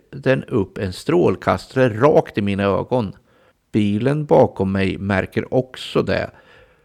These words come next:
så han tutade två, tre gånger. Och jag kan säga att det var ingen bil som gjorde de här ljusen, för ljusen kom från himlen rakt framför mig. Och det var kanske trettio meter,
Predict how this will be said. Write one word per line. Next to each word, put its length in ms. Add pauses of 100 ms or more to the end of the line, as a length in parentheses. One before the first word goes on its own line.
(140)
så 180
han 260
tutade 800
två, 220
tre 140
gånger. 400 (600)
Och 240
jag 80
kan 120
säga 240
att 60
det 60
var 80
ingen 220
bil 360
som 160
gjorde 240
de 120
här 100
ljusen, 640 (760)
för 80
ljusen 460
kom 220
från 180
himlen 600
rakt 280
framför 380
mig. 300 (1040)
Och 440
det 80
var 120
kanske 280
trettio 380
meter, 400